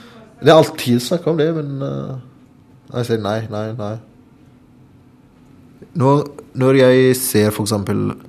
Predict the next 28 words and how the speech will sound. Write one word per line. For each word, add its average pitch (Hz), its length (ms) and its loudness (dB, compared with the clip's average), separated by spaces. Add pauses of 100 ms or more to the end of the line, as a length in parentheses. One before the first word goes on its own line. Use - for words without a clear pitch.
(720)
mennesker 104 560 -2
i 101 80 -2
U 107 240 -2
S - 180 -2
A 95 460 2
eller 92 320 0
på 98 100 -8
film 95 360 -6
eller 95 180 -6
på 98 340 -4
T 98 140 -6 (160)
V 90 240 -2
snakker 92 340 -6
med 87 120 -8
foreldrene 95 500 -4
dine 92 160 -4
om 90 140 -6
kjæreste 95 580 -4
eller 92 140 -6
om 87 100 -8
kjærlighet, 90 720 -2 (800)
så, - 280 0 (100)
så - 120 -8
har 113 120 -6
jeg - 60 -14
blitt, - 180 -12
«Oh, - 320 -12
God. 95 400 -14